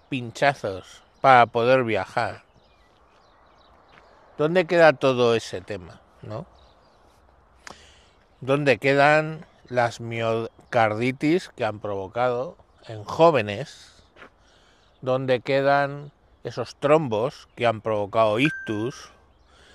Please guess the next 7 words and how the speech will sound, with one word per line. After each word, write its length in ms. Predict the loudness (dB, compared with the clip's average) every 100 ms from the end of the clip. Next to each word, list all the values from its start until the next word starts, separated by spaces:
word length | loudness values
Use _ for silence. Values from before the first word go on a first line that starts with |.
| _ _ _ 2
Y 960 | 6 8 8 6 6 4 2 2 2
esto 320 | 2 2 4 6
ya 240 | 8 8
me 160 | 6 2
toca 320 | 2 4 4
un 140 | 4
poco, 800 | 0 2 4 4 4 2 0 -4